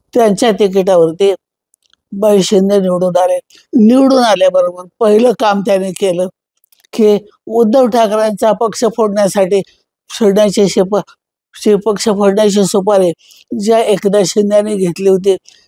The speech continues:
त्या शिंदेच्या गटात महेश शिंदे गेले, महेश शिंदे गेले आणि पुढं ते पाच वर्ष तिथंच राहिले. आता ते कोरेगावचे आमदार म्हणून बसत होते, परंतु कोरेगावातला सगळ्यात मोठा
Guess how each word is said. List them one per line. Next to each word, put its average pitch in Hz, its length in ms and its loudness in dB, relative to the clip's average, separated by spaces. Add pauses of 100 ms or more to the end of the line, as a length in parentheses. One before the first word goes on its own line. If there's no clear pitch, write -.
(140)
त्या 254 220 2
शिंदेच्या 226 640 0
गटात 190 320 0 (260)
महेश 247 380 0
शिंदे 208 320 -2
गेले, 180 320 -4 (840)
महेश 180 300 2
शिंदे 185 280 0
गेले 180 320 2 (500)
आणि 202 260 0
पुढं 190 320 0
ते 185 200 0 (440)
पाच 202 260 0
वर्ष 185 260 0
तिथंच 190 440 0
राहिले. 165 340 2 (520)
आता 208 320 0
ते 208 260 0 (560)
कोरेगावचे 220 800 0 (420)
आमदार 196 440 0
म्हणून 202 360 -4
बसत 190 320 -2
होते, 202 300 0 (460)
परंतु 220 460 0
कोरेगावातला 208 800 0 (360)
सगळ्यात 214 420 2
मोठा 196 400 -2